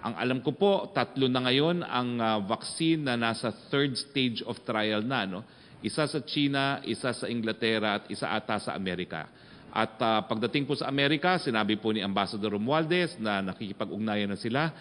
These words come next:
sa mga gumagawa ng vaccine para makabili tayo. Pagdating naman po sa China, eh, inassure na po ng, ah, President Xi, ang ating presidente, na isa tayo sa unang makikinabang pagdating sa vaccine.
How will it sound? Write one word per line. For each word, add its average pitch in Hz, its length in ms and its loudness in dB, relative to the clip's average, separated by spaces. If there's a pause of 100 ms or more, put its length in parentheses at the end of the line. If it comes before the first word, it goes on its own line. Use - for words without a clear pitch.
(220)
sa - 160 -4
mga 113 160 0
gumagawa 104 480 0
ng 95 80 -6
vaccine 147 480 -2
para 104 240 -2
makabili 98 400 -6
tayo. 113 400 -4 (320)
Pagdating 113 480 -4
naman 110 160 0
po 104 160 -4
sa - 160 -4
China, 165 480 0 (320)
eh, - 160 -2
inassure 104 400 0
na 107 80 0
po 110 240 -2
ng, 104 240 0
ah, 101 240 0
President 101 400 -2
Xi, 120 400 0
ang 104 160 -4
ating 101 240 -2
presidente, 143 720 0
na 120 160 -2
isa 110 160 -4
tayo 113 320 2
sa - 160 -2
unang 113 320 0
makikinabang 113 800 0
pagdating 101 480 -2
sa 98 240 -4
vaccine. 156 480 0